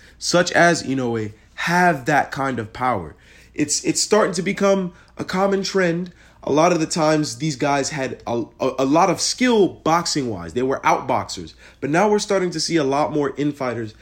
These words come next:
and I'm very, very happy with the way that this fight played out. I also want to take my hat off to Stephen Fulton Junior.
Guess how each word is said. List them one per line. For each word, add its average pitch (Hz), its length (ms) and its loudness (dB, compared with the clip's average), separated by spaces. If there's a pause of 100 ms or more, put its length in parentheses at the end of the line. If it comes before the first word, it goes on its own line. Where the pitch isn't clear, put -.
(160)
and 143 140 -2
I'm 131 140 -2
very, 151 420 4
very 131 400 2
happy 117 560 -4 (240)
with 135 160 -2
the 135 80 2
way 135 160 2
that 110 160 -6
this 127 160 -4
fight 120 260 -2
played 104 220 -4
out. 82 220 -10 (840)
I 156 140 6
also 247 320 2
want 214 240 2
to - 60 -10
take 151 220 0
my 135 160 0
hat 123 260 2
off 113 220 0
to 107 100 -12
Stephen 104 400 -6
Fulton 101 400 -8
Junior. 92 360 -10